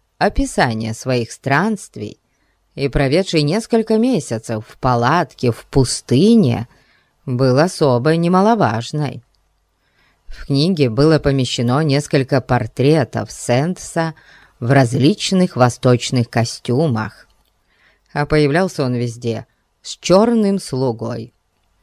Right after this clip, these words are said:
самой отталкивающей наружности, совсем как какой-нибудь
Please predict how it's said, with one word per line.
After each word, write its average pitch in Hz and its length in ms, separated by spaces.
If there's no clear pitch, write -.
самой 214 560
отталкивающей 180 1080
наружности, 113 880
совсем 175 520
как 139 220
какой-нибудь 135 720